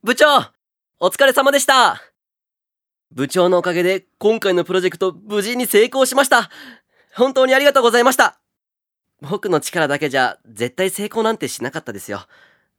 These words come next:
あの時、部長が声をかけてくれていなかったら。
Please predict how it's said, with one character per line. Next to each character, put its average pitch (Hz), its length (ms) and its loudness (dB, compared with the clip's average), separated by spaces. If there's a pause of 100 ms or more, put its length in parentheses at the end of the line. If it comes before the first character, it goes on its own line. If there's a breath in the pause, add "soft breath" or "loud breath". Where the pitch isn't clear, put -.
(460)
あ 120 120 -8
の 131 80 -4
時、 127 360 -10 (280)
部 107 160 -14
長 135 180 -12
が 139 100 -10
声 151 200 -8
を - 20 -6
か 101 100 -20
け 110 100 -14
て 101 100 -16
く 104 100 -18
れ 104 80 -12
て 107 80 -14
い 104 60 -10
な 110 100 -6
か 104 80 -14
っ - 80 -20
た 98 80 -12
ら。 95 260 -16